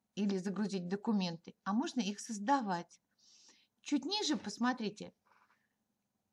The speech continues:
есть четыре вида, которыми мы пользуемся постоянно. По крайней мере, я пользуюсь этим постоянно. Google Документы – Google Таблицы, Google Презентации и Google Формы.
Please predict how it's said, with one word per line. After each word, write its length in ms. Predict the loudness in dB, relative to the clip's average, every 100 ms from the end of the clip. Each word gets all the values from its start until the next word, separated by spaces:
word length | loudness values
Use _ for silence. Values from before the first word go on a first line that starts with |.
| _ -6
есть 520 | 0 2 0 -6 -18 -8
четыре 800 | 0 2 4 6 6 6 2 -4 _ _
вида, 640 | -4 -2 2 4 4 2 0
которыми 460 | 0 2 0 4 4
мы 240 | 4 2
пользуемся 800 | 0 2 2 2 2 2 0 -8 -8 -20 _ -6
постоянно. 840 | -6 0 2 4 0 -2 -6 -10 -16 _ _ _ _ _
По 80 | -4
крайней 260 | 0 2 2
мере, 200 | 0 0
я 240 | 2 2
пользуюсь 500 | 2 0 0 -2 -4
этим 220 | -8 -8
постоянно. 680 | -8 -6 0 0 0 -4 -6
Google 280 | -4 0 2
Документы – 680 | 2 2 6 6 6 4 -2 -10 _ _ _ _ -4
Google 360 | -2 2 0
Таблицы, 720 | 2 0 2 -2 -2 -4 -6 -4
Google 320 | -2 0 0
Презентации 800 | -2 -4 -4 -2 0 -2 -2 -6
и 140 | -2
Google 320 | -2 0 0
Формы. 460 | -2 -6 -6 -6